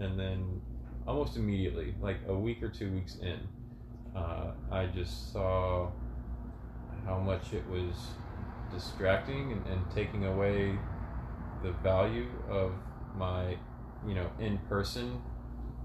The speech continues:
um, experiences with my friends, you know, back then. And, uh, you know, they were just, I, I could see, it, it, it was almost like I put future goggles on,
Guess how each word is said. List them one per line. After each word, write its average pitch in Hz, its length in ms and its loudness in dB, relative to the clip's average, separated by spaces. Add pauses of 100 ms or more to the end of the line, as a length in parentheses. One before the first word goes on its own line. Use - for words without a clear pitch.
(600)
um, 98 460 2 (220)
experiences 110 680 0
with 110 120 -2
my 98 120 2
friends, 101 500 -2 (240)
you 120 60 -6
know, 123 100 -4
back 123 240 0
then. 131 220 -2 (520)
And, 98 160 4
uh, 95 160 4 (200)
you 101 80 2
know, 95 160 4
they 101 160 4
were 95 140 2
just, - 180 0 (760)
I, 101 220 2
I - 20 4
could 98 200 -2
see, 127 640 -2 (680)
it, 113 120 4
it, 117 320 6
it 123 40 2
was 120 160 2
almost 139 280 2
like 127 140 2
I 113 80 4
put 104 300 4 (600)
future 110 560 0
goggles 95 500 4
on, 90 300 0